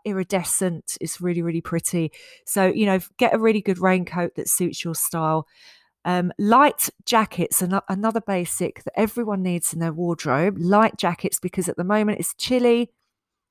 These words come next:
here in the U K. I don't need a coat.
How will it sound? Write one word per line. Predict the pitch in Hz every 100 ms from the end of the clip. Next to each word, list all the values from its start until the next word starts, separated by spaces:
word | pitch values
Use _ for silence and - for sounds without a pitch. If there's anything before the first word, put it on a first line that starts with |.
| _
here | - 220 208
in |
the | 202
U | 202 196
K. | 202 202 196 196 - _
I | 180
don't | 220 214
need | 202 208
a |
coat. | - 208 196 196 - -